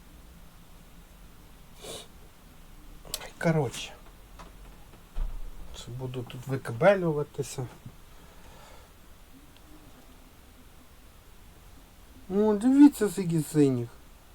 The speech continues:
Чотенько! Зараз як полетить якесь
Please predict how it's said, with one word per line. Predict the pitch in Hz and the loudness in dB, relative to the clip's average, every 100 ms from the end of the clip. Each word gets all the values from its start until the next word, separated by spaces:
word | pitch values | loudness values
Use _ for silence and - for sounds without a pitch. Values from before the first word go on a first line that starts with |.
| - - - - - - - - - - - - - - - | -20 -20 -20 -20 -20 -20 -20 -20 -20 -20 -20 -20 -20 -20 -8
Чотенько! | - 220 226 196 175 139 123 - - - - - - - - - - - - - - | 4 4 6 0 0 -2 -4 -8 -20 -20 -20 -20 -20 -20 -20 -20 -20 -20 -20 -20 -10
Зараз | 143 135 185 180 170 | -6 2 4 6 4
як | 170 220 233 185 165 | 2 2 4 4 0
полетить | - 180 180 165 208 202 | 0 2 2 0 -4 -4
якесь | 165 160 - | -4 -4 -4